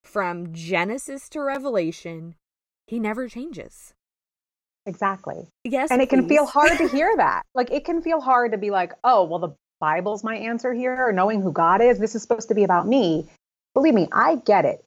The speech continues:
Speaker 2: This is not easy. I've never been a Bible girl. Like, I was the girl that read the verse I was supposed to for the week or did the devotion that I was supposed to. But I've never been the one who's like,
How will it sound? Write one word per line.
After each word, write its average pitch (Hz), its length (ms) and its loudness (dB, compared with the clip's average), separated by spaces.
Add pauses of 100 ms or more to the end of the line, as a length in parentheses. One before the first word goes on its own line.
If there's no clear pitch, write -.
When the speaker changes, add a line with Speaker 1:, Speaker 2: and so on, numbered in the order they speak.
(100)
Speaker 2:
This 208 180 0
is 226 120 -2
not 202 280 0
easy. 147 320 -4
I've 233 180 4
never 294 240 0
been 220 220 -2
a 214 80 -4
Bible 180 320 0
girl. - 320 -10 (260)
Like, 190 140 0
I 196 160 4
was 214 140 -2
the 220 80 0
girl 208 260 2
that - 140 -2
read 190 180 2
the 208 60 0
verse 208 240 0
I 202 80 2
was 185 120 -2
supposed 196 340 0
to 202 140 0
for 196 140 -4
the 190 80 0
week 190 420 -2
or 156 80 2
did 185 220 2
the 214 80 2
devotion 185 520 2
that 180 100 0
I 180 80 2
was 180 140 0
supposed 185 340 -2
to. 180 180 -2 (540)
But - 120 0
I've 196 280 4
never 208 240 0
been 185 500 0 (300)
the 196 80 2
one 175 240 2
who's 175 260 -2
like, 156 340 -2